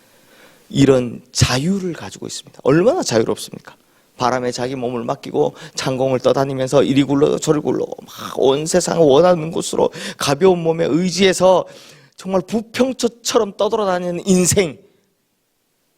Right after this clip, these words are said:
이런 인생이 바람에 나는 겨와 같은 인생입니다. 얼마나 자유롭습니까?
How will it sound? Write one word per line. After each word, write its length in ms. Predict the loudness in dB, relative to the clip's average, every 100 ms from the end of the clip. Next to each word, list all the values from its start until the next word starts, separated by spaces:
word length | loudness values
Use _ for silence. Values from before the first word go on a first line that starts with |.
| -16
이런 300 | -8 -6 -6
인생이 540 | -8 -8 -10 -10 -14 _ _ _
바람에 360 | -10 -8 -8 -10
나는 340 | -12 -16 -18 -12
겨와 200 | -8 -8
같은 260 | -10 -16
인생입니다. 540 | -18 -20 -20 _ _ _ _ _
얼마나 400 | 0 0 0 -6
자유롭습니까? 760 | -4 -2 0 -2 -6 -12 -18 -20